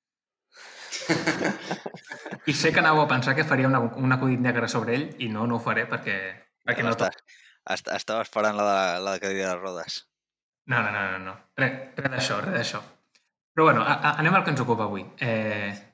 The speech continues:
Speaker 1: sovint aquestes persones famoses són les responsables de, d'escampar falsedats pel món. I el primer personatge que em ve al cap és el que porta el títol d'aquesta secció,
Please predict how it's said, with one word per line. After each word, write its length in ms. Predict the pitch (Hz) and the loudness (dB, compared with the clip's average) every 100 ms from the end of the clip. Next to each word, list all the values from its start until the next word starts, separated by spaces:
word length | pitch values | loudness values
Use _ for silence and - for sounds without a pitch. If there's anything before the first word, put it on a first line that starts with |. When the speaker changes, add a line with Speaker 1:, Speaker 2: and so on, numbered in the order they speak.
| _ _ _ _ - | _ _ _ _ -6
Speaker 1:
sovint 460 | - 143 101 107 107 | 0 2 4 2 0
aquestes 320 | 135 131 156 - | -2 -4 -6 -6
persones 300 | 143 143 131 | -4 -4 0
famoses 360 | 135 135 156 | 0 0 -2
són 300 | 156 143 139 | -2 0 2
les 380 | 143 135 117 - - | 2 2 0 -2 -4
responsables 680 | - 113 120 117 117 135 135 | -4 -4 -4 -2 0 0 0
de, 100 | 127 110 101 98 101 107 | 0 2 0 -4 -10 -6
d'escampar 560 | 110 - 113 107 113 | -6 -2 -2 0 0
falsedats 580 | 113 117 - 110 110 - | 0 -2 0 -2 -2 -2
pel 160 | 110 104 | -4 0
món. 220 | 123 101 - - _ _ _ _ _ _ _ _ | 0 -2 -8 -18 _ _ _ _ _ _ _ _
I 120 | 143 127 127 120 110 104 107 - _ _ | 0 4 4 2 0 -4 -10 -20 _ _
el 120 | 123 120 | -6 -2
primer 320 | 120 123 135 | 0 2 2
personatge 460 | 135 131 131 127 | 0 0 0 0
que 80 | 127 | 0
em 80 | 123 | 2
ve 80 | 120 | 0
al 100 | 113 | 2
cap 240 | 120 - | 0 2
és 160 | 135 120 | 0 0
el 100 | 120 | 0
que 140 | 120 | -2
porta 320 | 113 120 123 110 | -2 -2 0 2
el 120 | 104 | 0
títol 280 | 104 113 127 | -2 -2 -2
d'aquesta 320 | 113 117 - | -2 -6 -6
secció, 320 | 120 - 143 | -6 -4 -4